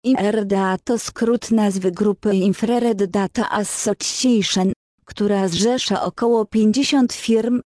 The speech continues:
których głównym celem jest standaryzacja protokołów transmisji danych w zakresie poczerwieni. Infrared Data Association zostało powołane do życia w tysiąc dziewięćset dziewięćdziesiątego trzeciego roku.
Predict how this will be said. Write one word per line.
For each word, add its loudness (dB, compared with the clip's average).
których 0
głównym 2
celem 0
jest 0
standaryzacja 0
protokołów -2
transmisji 0
danych 0
w 0
zakresie 0
poczerwieni. 0
Infrared 0
Data -2
Association -2
zostało 0
powołane 2
do 0
życia -2
w -16
tysiąc 0
dziewięćset 0
dziewięćdziesiątego 0
trzeciego 0
roku. -2